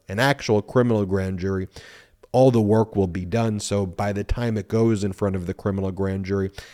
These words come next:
I expect that to be very fast. So if you're wondering in timing of when I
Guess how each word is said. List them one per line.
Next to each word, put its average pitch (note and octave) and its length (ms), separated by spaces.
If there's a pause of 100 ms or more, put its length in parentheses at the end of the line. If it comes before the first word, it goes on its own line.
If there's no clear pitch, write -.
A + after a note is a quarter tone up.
(120)
I A2+ 140
expect G2+ 580
that G#2 300
to A#2 100
be G2+ 240
very F#2 340
fast. F#2+ 480
So G2+ 220 (320)
if A2+ 180
you're A2+ 120
wondering A#2 580
in F#2 140
timing B2+ 600 (260)
of F#2+ 160
when G2+ 220
I G#2+ 380